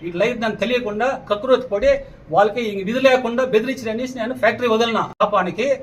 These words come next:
కోవిడ్ టైంలో ఇదే ఏడీ నాకు ఫోన్ చేసి, "కోవిడ్ టైంలో రూల్స్ని అధిగమించి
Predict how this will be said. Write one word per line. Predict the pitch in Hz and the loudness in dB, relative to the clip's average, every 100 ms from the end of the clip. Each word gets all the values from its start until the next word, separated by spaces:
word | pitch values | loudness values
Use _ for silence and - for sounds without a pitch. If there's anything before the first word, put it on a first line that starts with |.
| - - - - - - - - | -6 -20 -20 -20 -20 -20 -8 4
కోవిడ్ | 233 262 240 220 | 6 8 6 4
టైంలో | 214 247 226 143 - 151 | 2 2 2 2 0 -4
ఇదే | 190 247 | 4 4
ఏడీ | 220 233 240 214 - - - - | 6 4 4 2 -4 -14 -20 -6
నాకు | 170 185 | -2 -2
ఫోన్ | - 247 247 | 0 -2 0
చేసి, | 214 226 254 | -2 -2 -4
"కోవిడ్ | 220 247 240 226 | 0 2 2 2
టైంలో | 208 220 254 285 - - - - 139 | 0 2 4 2 0 -14 -20 -16 0
రూల్స్ని | 214 269 - 220 | 4 4 4 2
అధిగమించి | 214 247 247 240 240 247 - | 4 2 0 -2 -2 -4 -6